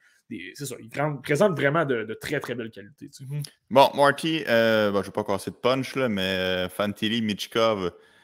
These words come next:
Speaker 2: et, euh,
Speaker 1: Mm.
Speaker 2: Bédard s'en viennent.
Speaker 1: Mm.
Speaker 2: Qui as-tu au troisième rang ?
Speaker 1: Donc, au troisième rang, ben, les gens qui me suivent, euh, savent que,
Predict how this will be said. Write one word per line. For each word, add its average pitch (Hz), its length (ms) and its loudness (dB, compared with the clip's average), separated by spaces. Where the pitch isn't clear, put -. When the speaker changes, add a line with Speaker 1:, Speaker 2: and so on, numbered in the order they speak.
Speaker 2:
et, 107 320 2
euh, 85 600 4
Speaker 1:
Mm. 76 40 -12
Speaker 2:
Bédard 101 360 4
s'en 101 280 2
viennent. 120 560 4
Speaker 1:
Mm. 147 80 -8
Speaker 2:
Qui 151 220 4
as-tu 143 380 4
au 117 160 2
troisième 113 560 0
rang ? 95 220 -2
Speaker 1:
Donc, 123 160 6
au 180 120 8
troisième 247 440 10
rang, 240 220 8
ben, 180 140 10
les 240 140 6
gens 339 180 6
qui 254 100 0
me 160 140 0
suivent, 202 480 4
euh, 135 180 6
savent 202 460 8
que, 135 160 4